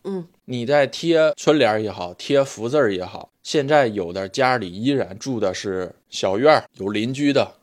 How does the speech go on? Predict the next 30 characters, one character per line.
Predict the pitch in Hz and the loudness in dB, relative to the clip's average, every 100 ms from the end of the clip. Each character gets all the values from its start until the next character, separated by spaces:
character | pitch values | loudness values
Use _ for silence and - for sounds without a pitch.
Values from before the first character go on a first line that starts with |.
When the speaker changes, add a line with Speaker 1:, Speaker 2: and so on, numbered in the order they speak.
| _ | _
Speaker 1:
嗯。 | 214 233 | -10 -10
Speaker 2:
或 | 202 135 | -2 -2
者 | 104 | -2
是 | 95 123 107 | -4 -4 -2
联 | 113 131 | -2 -4
排 | 127 | -6
别 | 120 117 | -4 -4
墅 | 131 170 | -2 0
的。 | 110 - | -2 -4
Speaker 1:
嗯， | - | -6
嗯， | 233 226 202 208 | -6 -4 -6 -8
嗯。 | - | -6
Speaker 2:
在 | - 170 131 | 2 2 2
贴 | - 170 165 | 0 -2 0
春 | - 165 | -2 0
联 | 120 | 0
儿 | 107 | 0
的 | 131 117 | -2 -2
时 | - 98 | -4 -8
候， | 98 104 82 - | -2 -2 -2 -6
要 | 127 117 | -6 -6
记 | 113 160 135 | -4 -4 -4
着 | 101 - _ _ | -6 -10 _ _
要 | 139 147 120 | 4 4 4
跟 | 151 151 156 | 2 2 0
邻 | 127 113 135 | -4 -6 -6
居 | 143 135 | -8 -6
要 | 110 101 | -4 -6
齐 | 95 - 120 | -8 -8 -10
平， | 127 - 104 101 113 | -12 -12 -8 -6 -8